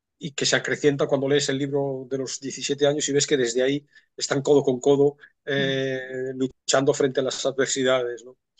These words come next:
Speaker 1: Eh, Cole le ofrece a Gus una, una figura de, de estabilidad, ¿sabes? De, de, de, de orden, de propósito, frente a él, que es un volátil veleta, ¿no? Eh, p-, por el contrario, eh,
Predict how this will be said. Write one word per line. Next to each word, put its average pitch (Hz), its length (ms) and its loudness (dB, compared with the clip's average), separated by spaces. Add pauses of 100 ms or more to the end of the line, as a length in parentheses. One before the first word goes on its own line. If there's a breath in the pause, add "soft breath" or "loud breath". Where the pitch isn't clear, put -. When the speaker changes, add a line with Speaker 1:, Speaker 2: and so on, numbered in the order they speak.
(440 loud breath)
Speaker 1:
Eh, 180 240 0
Cole 233 260 12
le 190 80 10
ofrece 202 320 4
a 208 40 6
Gus 220 280 0
una, 175 260 0
una 175 140 -2
figura 165 340 0
de, 151 200 2
de 139 120 4
estabilidad, 131 580 0
¿sabes? 127 340 -4
De, 127 140 2
de, 127 160 4
de, 127 220 2 (220 loud breath)
de 135 100 8
orden, 151 520 8
de 139 100 2
propósito, 147 580 -2 (180 soft breath)
frente 143 280 2
a 170 80 8
él, 180 80 4
que - 80 -6
es - 80 -6
un 135 200 -12
volátil 143 560 4
veleta, 139 520 6
¿no? 135 160 -10 (340 loud breath)
Eh, 151 560 6
p-, 156 80 -16 (240)
por 185 140 0
el 185 40 0
contrario, 180 600 4
eh, 139 580 0